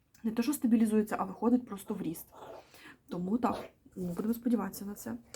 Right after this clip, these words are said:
А, далі, небезпеки. Так, по небезпекам.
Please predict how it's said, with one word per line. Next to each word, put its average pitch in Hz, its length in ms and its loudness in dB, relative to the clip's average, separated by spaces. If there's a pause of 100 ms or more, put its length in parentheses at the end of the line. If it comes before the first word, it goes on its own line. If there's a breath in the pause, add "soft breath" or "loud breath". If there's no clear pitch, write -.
(360 loud breath)
А, 190 220 -4
далі, 196 340 4
небезпеки. 220 720 2 (3750 loud breath)
Так, 190 180 -4
по 233 80 10
небезпекам. 196 720 8